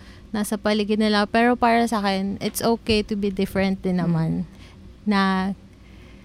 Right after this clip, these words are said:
Speaker 1: kung baga sa tubig, um, you don't have to take the shape of your <laughs> container.
Speaker 2: Ah, mm-mm. So, pwede ka naman sarili mong forma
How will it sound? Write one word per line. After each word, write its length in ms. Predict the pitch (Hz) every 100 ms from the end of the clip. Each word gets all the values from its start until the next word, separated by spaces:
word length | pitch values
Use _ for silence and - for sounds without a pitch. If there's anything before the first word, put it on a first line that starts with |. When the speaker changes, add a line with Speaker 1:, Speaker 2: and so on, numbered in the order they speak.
| - - - - -
Speaker 1:
kung 220 | 247 247
baga 240 | 240 233
sa 160 | 233 226
tubig, 480 | 214 202 185 180 175 - - - - -
um, 420 | 160 165 165 165 175
you 120 | 214 226
don't 240 | 226 226
have 160 | 214 202
to 80 | 208
take 380 | 208 196 185 - -
the 140 | - 196
shape 240 | 226 214
of 140 | 202 190
your 180 | 214 208 208
<laughs> 20 |
container. 640 | 226 269 196 170 - 180 170 151
Speaker 2:
Ah, 480 | 143 147 147 147 147
mm-mm. 460 | 151 143 135 135 - - 269 - - - - -
So, 160 | 147
pwede 180 | - 143
ka 120 | 147
naman 140 | 151 151
sarili 340 | 156 143 143
mong 180 | 143 139
forma 460 | 143 135 135 135